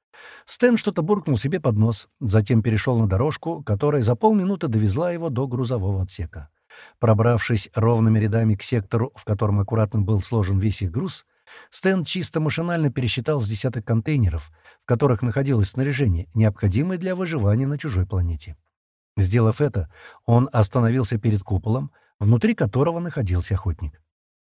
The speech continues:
Что он представлял собой на самом деле, никто из них троих точно не знал. Охотник, правда, напоминал им несколько земных существ,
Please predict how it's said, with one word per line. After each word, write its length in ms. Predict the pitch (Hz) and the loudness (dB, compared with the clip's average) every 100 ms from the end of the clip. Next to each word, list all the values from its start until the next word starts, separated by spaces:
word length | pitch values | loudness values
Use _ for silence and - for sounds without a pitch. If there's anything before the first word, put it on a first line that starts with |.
| _ | _
Что 320 | - - 185 | -8 -4 -2
он 240 | 196 170 160 | 0 -2 0
представлял 680 | 147 127 135 135 151 151 | -2 -2 0 2 4 2
собой 340 | 135 127 117 139 | 0 -2 2 2
на 120 | 113 | 2
самом 340 | 104 131 113 | 2 4 4
деле, 340 | 104 175 110 98 | 2 0 -2 0
никто 300 | 113 123 220 | 0 2 2
из 160 | 214 156 | 2 2
них 160 | 185 | -2
троих 280 | - 160 151 | -2 -2 -2
точно 320 | - 117 123 | -2 0 2
не 120 | 113 104 | 4 4
знал. 360 | 85 80 73 - _ | 2 -2 -6 -16 _
Охотник, 480 | - 113 175 165 143 | -2 0 0 0 -2
правда, 460 | - 147 135 147 147 | 0 0 2 0 0
напоминал 580 | 123 147 143 151 151 | 0 2 2 4 2
им 260 | 151 139 131 | 2 0 2
несколько 400 | 151 - 131 135 | 2 0 -4 -2
земных 300 | 120 135 131 | 0 0 0
существ, 540 | - - 190 - - | -4 -4 -4 -6 -12